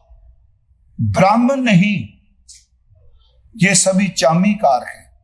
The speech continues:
ਚਲੋ ਮੈਂ ਲਫ਼ਜ਼ ਦੂ-, "ਇਹ ਚਾਮੀਕਾਰ ਹੈ," ਚਮੜੇ ਦਾ ਕੰਮ ਕਰਨ ਵਾਲਾ।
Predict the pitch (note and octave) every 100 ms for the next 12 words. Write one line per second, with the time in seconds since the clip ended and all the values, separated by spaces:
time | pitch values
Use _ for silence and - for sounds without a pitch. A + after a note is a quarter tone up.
0 | _ _ - _ _ _ _ _ _ _
1 | _ _ _ - D#3+ F3 E3+ F3 F#3 D#3
2 | E3 - G3 G#3+ - G3+ A3+ C4+ - D3+
3 | C3 - A#2+ - _ _ _ - F#3 F3+
4 | F#3+ F#3 F3 D#3+ D3+ B2 C3 B2+ - -